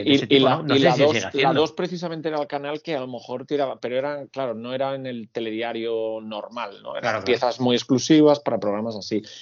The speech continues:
Speaker 2: Ya luego todo el tema de programas que luego que hay en España en, en canales generalistas, como,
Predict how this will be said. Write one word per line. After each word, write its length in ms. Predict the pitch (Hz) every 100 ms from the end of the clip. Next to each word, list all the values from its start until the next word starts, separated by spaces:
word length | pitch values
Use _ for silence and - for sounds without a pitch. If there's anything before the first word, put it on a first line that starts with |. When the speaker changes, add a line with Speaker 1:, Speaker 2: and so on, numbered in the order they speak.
| -
Speaker 2:
Ya 140 | - 127
luego 200 | 151 180
todo 140 | 180
el 100 | 165
tema 220 | 160 160 156
de 80 |
programas 440 | 147 139 143 131 104
que 120 | 101
luego 220 | 104 113
que 100 | 123
hay 120 | 120
en 100 | 117
España 640 | 110 - 117 113 110 107 107
en, 160 | 104
en 200 | - 98
canales 460 | 90 95 104 107 98
generalistas, 680 | - 104 95 107 110 104 -
como, 220 | 104